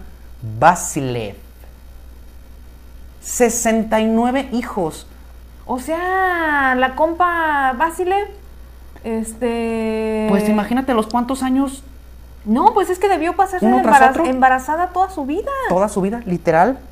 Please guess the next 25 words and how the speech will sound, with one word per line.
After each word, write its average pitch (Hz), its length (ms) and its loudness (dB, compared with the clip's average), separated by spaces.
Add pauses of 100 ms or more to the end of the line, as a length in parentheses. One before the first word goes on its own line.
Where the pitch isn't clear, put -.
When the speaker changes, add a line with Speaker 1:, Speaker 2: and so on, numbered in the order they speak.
(260)
Speaker 2:
Porque 254 1080 0
son 311 240 -2
nueve, 370 560 0
nueve 330 380 -2
meses, 339 420 -6
bueno, 247 220 2
a - 20 4
lo 208 80 0
mejor 277 460 2 (240)
Speaker 1:
Bueno, 185 240 8
aquí 220 120 8
Speaker 2:
estaba 247 200 10
Speaker 1:
dice, 294 180 6
Speaker 2:
gemelos. 202 720 0
Speaker 1:
acá, 226 300 4 (100)
aquí 202 240 2
dice 247 300 0
que 220 160 -4
entre 196 260 0
mil 226 180 4
novecientos, 226 680 0 (120)
mil, 220 240 4
perdón, 180 240 6
Speaker 2:
Mil 180 120 4
setecientos. - 0 -